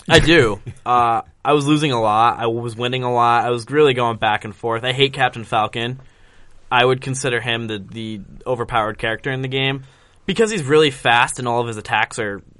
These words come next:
Speaker 1: do so much damage and stuff like that, and he's so hard to fight.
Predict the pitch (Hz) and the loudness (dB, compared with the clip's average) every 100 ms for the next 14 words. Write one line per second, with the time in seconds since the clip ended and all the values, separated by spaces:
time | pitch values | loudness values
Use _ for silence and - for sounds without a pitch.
0 | 131 127 120 - 120 117 - 104 101 104 | -10 -8 -6 -4 -2 -2 -6 -8 -8 -6
1 | 107 104 101 113 107 107 117 113 123 117 | -8 -8 -8 -8 -6 -6 -2 -2 -4 -6
2 | - 131 120 113 104 - 101 98 92 | 0 2 2 0 -2 -6 -6 -6 -8